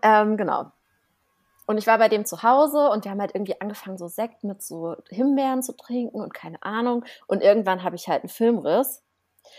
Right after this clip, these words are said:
Und das nächste, was ich weiß, ist, ich wach irgendwie auf morgens und bin in einem Zimmer, wo ich nicht weiß, „Okay, wo bin ich hier gerade? Ich kenn das hier nicht.“ Und ich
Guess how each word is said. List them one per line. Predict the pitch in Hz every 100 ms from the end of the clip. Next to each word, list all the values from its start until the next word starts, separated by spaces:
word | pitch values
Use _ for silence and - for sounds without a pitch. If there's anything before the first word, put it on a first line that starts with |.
| - - _
Und | 202
das | 208
nächste, | 214 254 269
was | 233 220
ich | 208
weiß, | 196 185 254 -
ist, | 214 -
ich | 196 196
wach | 196 -
irgendwie | 190 190 196 190 -
auf | 156 170 277 -
morgens | 254 240 247 262 294 -
und | - 196
bin | 190
in | 185 175
einem | 175
Zimmer, | - 208 247 311 269
wo | 214
ich | 214
nicht | 196 -
weiß, | 170 175 202 - _ _
„Okay, | - 180
wo | 165
bin | 175 208
ich | 277
hier | - 277
gerade? | - 254 254
Ich | - -
kenn | 190 208
das | 240 -
hier | 240
nicht.“ | 247 262 277 _ _ _ _ _ _ _ _ -
Und | 202 202 202 208 - _ _ -
ich | 202 202 -